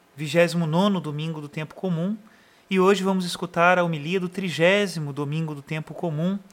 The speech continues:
de domingo passado. Que ela seja de utilidade para todos. Ouçamos. Meus queridos irmãos e irmãs, hoje a liturgia da palavra coloca diante dos nossos olhos um milagre de Jesus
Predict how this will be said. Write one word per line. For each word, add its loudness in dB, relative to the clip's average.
de -14
domingo -2
passado. 0
Que -4
ela 0
seja -2
de -6
utilidade 0
para 2
todos. -12
Ouçamos. -12
Meus 8
queridos 8
irmãos 10
e 10
irmãs, 8
hoje 10
a 8
liturgia 6
da 6
palavra 8
coloca 8
diante 8
dos 4
nossos 6
olhos 8
um 8
milagre 8
de 2
Jesus 6